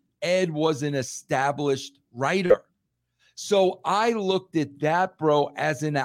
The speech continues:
opportunity for me to grow. This is somebody that can really teach me television writing, man. He's done it. This would be a great opportunity.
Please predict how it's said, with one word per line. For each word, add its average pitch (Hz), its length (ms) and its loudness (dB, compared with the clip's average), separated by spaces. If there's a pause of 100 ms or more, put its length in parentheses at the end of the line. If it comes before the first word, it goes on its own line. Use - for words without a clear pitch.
(120)
opportunity 156 960 -2
for 135 380 2
me 131 340 -4
to 131 160 -6
grow. 104 460 -2 (600)
This 160 260 -4
is 139 240 -4
somebody 143 460 0
that 123 220 0
can 120 200 -4
really 135 420 0
teach 139 420 -8
me 131 160 -4
television 131 640 -2
writing, 143 340 0
man. 117 220 -4
He's 110 260 -6
done 139 320 0
it. 110 200 -4 (260)
This 147 240 -4
would 139 180 -2
be 139 160 0
a 135 60 -2
great 135 240 2
opportunity. 131 720 0